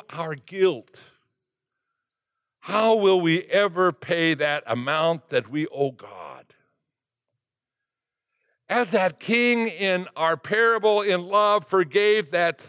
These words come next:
servant his debt, so God forgives our debt against him. God forgave us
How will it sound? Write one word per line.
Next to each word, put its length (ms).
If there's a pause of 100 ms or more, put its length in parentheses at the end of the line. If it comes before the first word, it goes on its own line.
(120)
servant 880
his 280
debt, 380 (380)
so 360
God 560
forgives 760 (120)
our 300
debt 440 (160)
against 640
him. 320 (1800)
God 520
forgave 600
us 340